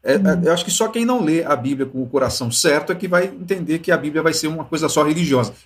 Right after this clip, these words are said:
Speaker 1: Ela muda coisas muito específicas da nossa vida, né?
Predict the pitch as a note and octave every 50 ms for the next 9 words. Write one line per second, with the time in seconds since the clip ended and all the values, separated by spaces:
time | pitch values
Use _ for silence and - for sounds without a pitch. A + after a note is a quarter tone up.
0 | - - C3+ C#3 C3+ C#3 E3 G3 G3+ F3+ - D#3+ E3+ F3 F#3 F3+ E3+ - - -
1 | - C#3 C3+ B2+ C3 C#3+ E3 G#3 A#3 A3+ - - G3+ F3 E3+ - - D3 - -
2 | - G#3 G3+ - - B2+ B2+ B2 B2 A#2 B2 A2+ G#2 G#2 G#2 F2+ G2 A2 C3+